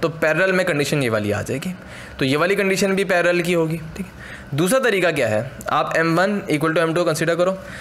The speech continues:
दूसरा तरीका ये है कि मैंने equation के दोनों तरफ एम टू से divide कर दिया, ठीक है, तो एम टू से एम टू कैंसिल या वन आ जाएगा,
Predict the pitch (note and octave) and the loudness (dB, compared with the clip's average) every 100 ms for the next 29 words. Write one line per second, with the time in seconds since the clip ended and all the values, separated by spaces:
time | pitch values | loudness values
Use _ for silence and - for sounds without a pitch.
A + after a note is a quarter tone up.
0 | - - D3+ F3+ B3+ A#3+ A3+ A#3+ G#3+ G3 | -16 -8 -2 2 2 2 2 4 4 4
1 | G3+ A3+ A3 A3 G#3 E3+ D#3+ F#3+ F#3 E3+ | 2 2 2 4 2 2 2 2 0 2
2 | D3+ D#3+ F#3 E3+ F3+ A3 - - - - | 2 2 2 4 2 0 -6 -12 -14 -18
3 | - D3+ F3 A3 G3+ - - F3 E3+ E3 | -4 0 2 0 -2 -6 0 2 2 2
4 | B2+ A#2 A#2 G2+ G2 - F3+ - - - | 4 2 2 -2 0 -4 -6 -10 -20 -20
5 | - - - - - - - F3 - - | -20 -20 -20 -20 -20 -14 -8 -6 -8 -10
6 | - - - - D3+ E3+ F#3 F#3 G3 F3+ | -16 -12 -6 -2 0 2 0 2 2 2
7 | F#3+ E3+ E3 F3 D3 C3+ E3+ F#3 G3 | 2 2 2 2 2 2 2 2 2